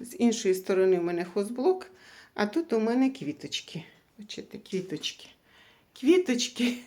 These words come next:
<laughs> Я дуже їх люблю, у мене колись їх було дуже-дуже багато. Але зараз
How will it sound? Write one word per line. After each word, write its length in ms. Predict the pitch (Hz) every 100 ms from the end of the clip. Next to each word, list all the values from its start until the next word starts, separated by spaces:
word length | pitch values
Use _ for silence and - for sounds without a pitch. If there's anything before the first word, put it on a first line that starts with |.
| - _ -
<laughs> 640 | 269 - 262 - - -
Я 160 | 294 311
дуже 300 | 220 262 214
їх 220 | 247 -
люблю, 320 | 214 208 262
у 40 | 311
мене 240 | 254 254
колись 340 | 247 233 240 214
їх 100 | 196
було 220 | 208 196
дуже-дуже 680 | 214 370 269 214 190 208
багато. 460 | 185 175 156 - - - _ - - - - - - -
Але 340 | - 190 233 285
зараз 520 | 214 208 220 214